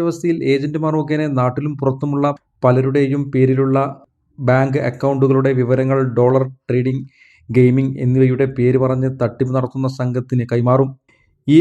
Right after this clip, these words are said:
അക്കൗണ്ടുകളിലേക്ക് സൈബർ തട്ടിപ്പിലൂടെ വരുന്ന ലക്ഷങ്ങൾ ഉടൻ പിൻവലിച്ച് തട്ടിപ്പു സംഘം പറയുന്ന വിദേശത്തുള്ള അക്കൗണ്ടിലേക്കോ ഏജന്റുമാർക്ക് പണമായോ കൈമാറുകയും ചെയ്യുന്നതാണ് രീതി. ഇത്തരത്തിൽ അക്കൗണ്ടിലേക്ക് വരുന്ന പണം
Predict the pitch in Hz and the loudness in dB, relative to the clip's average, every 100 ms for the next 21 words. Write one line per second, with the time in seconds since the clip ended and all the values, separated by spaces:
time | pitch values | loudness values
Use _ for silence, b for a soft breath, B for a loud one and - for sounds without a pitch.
0 | 220 143 151 165 170 170 165 165 165 165 | 4 0 0 0 2 2 2 0 0 -2
1 | - 135 139 147 160 135 151 147 147 151 | -2 0 0 0 -2 -4 -4 -2 0 -2
2 | 139 139 143 123 127 - 139 143 147 - | -2 -2 -2 -2 -4 -6 -6 -6 -8 -6
3 | 123 143 135 131 131 139 135 139 139 127 | 0 0 0 0 2 0 0 -4 -2 -4
4 | - 135 135 139 135 135 131 127 131 131 | -4 -8 -6 -4 -4 -2 -2 -2 -2 -4
5 | - _ b b - 123 123 131 131 143 | -6 _ b b -2 2 2 2 -2 -2
6 | 135 139 127 131 131 131 135 131 135 135 | -2 -2 -6 -2 0 2 2 0 0 -4
7 | 131 _ 131 120 127 131 135 135 135 135 | -6 _ -4 0 0 0 0 -2 -4 -4
8 | 123 127 131 131 120 - 123 120 135 135 | -2 0 2 0 -2 -4 -2 0 2 2
9 | 131 117 - - 127 131 135 123 117 123 | 2 -2 -8 -2 0 2 2 0 0 -2
10 | 131 135 _ _ - 135 170 175 180 165 | -2 -6 _ _ -6 0 0 2 0 0
11 | - 156 160 165 165 160 156 156 156 147 | 0 -2 0 0 0 0 0 0 -2 -2
12 | 139 | -2